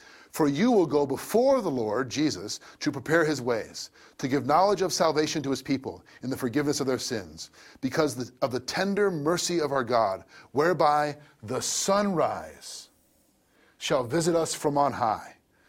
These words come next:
to give light to those who sit in darkness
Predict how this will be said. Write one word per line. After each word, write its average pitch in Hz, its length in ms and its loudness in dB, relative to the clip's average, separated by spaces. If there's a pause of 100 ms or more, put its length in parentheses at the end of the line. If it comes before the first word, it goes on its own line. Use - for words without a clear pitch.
(260)
to 131 180 -6 (100)
give 165 300 0
light 170 720 0 (260)
to 139 100 -10
those 143 440 0
who 127 100 -8
sit 143 320 -4
in 123 160 -4
darkness - 760 -6